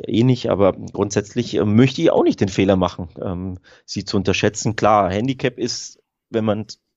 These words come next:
zuletzt aufs fünf zu zwei der Deutschen blickt, natürlich drin, weil sie zu Hause jetzt spielen. Aber eben die Ungarn haben's zuletzt so, so gut gemacht, auch in München gegen Deutschland bei der E M, jetzt zuletzt eben in England, ähm, im Hinspiel gegen die Deutschen auch. Deswegen traue ich mich nicht,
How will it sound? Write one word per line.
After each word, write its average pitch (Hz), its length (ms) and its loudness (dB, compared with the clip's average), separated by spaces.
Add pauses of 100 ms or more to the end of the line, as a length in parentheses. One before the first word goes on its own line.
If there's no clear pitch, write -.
(140)
zuletzt 117 360 -6
aufs 110 180 -6
fünf 117 180 -10
zu - 80 -20
zwei 107 240 0
der 107 80 -2
Deutschen 104 340 -4
blickt, 95 320 -8 (300)
natürlich 131 480 2
drin, 113 320 0
weil 101 140 2
sie 98 120 -8
zu 95 160 -2
Hause 107 300 2
jetzt 104 180 -4
spielen. 101 440 -6 (540)
Aber 107 260 2
eben 107 160 0
die 101 100 -2
Ungarn 104 320 -2
haben's 101 240 -6
zuletzt 101 400 -8
so, 123 180 0
so 113 140 -2
gut 110 220 -6
gemacht, 104 500 0
auch 104 180 2
in 101 120 -2
München 104 640 -4
gegen 101 200 -6
Deutschland 95 400 0
bei 92 120 0
der 92 100 0
E 90 140 2
M, 104 300 -2
jetzt 98 480 -4
zuletzt 92 400 -6
eben 90 340 -4
in 90 420 -2
England, 101 720 0 (560)
ähm, 92 240 0
im 92 120 0
Hinspiel 110 460 0
gegen 101 160 -4
die 98 100 -6
Deutschen 98 360 0
auch. 101 200 0
Deswegen 107 280 -2
traue 107 260 2
ich 107 140 -2
mich 92 140 -10
nicht, 87 300 -16